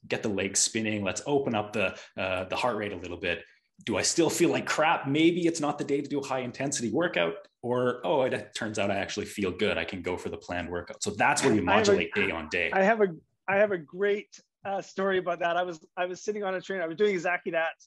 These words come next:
Speaker 2: Uh, that was, that's what Jurg taught us was, was
Speaker 1: Yeah.
Speaker 2: every day you get on it and you do a step test. We did a,
Speaker 1: Yeah.
Speaker 2: we do a fifteen minute, five, five steps, three minutes each, fifteen minutes,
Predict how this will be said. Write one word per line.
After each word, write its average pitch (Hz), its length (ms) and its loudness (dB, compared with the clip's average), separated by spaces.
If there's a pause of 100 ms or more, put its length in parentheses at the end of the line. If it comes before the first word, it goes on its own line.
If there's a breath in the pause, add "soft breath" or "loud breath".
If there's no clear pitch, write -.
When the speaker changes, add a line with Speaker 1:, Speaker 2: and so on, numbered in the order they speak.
(260)
Speaker 2:
Uh, 165 100 -2
that 180 280 0
was, 165 220 -8 (100)
that's 180 260 2
what 185 100 0 (160)
Jurg 165 280 2 (100)
taught 156 180 2
us 135 220 -4
was, 151 180 -6 (100)
was 160 300 4
Speaker 1:
Yeah. - 380 -4
Speaker 2:
every 180 160 6
day 180 240 6
you 175 100 6
get 165 160 4
on 170 180 4
it 160 60 -6
and 156 100 -4
you 175 60 2
do 185 140 4
a 175 40 2
step 165 220 -2
test. 156 180 -6
We 202 120 2
did 180 160 2
a, 175 160 2 (240)
Speaker 1:
Yeah. - 80 0
Speaker 2:
we 190 60 2
do 185 100 4
a 175 40 0
fifteen 180 400 -2
minute, 156 200 -6 (140)
five, 180 200 4 (180)
five 190 220 0
steps, - 360 -6
three 180 140 -6
minutes 190 300 -4
each, 165 380 -6
fifteen 202 360 0
minutes, 175 420 0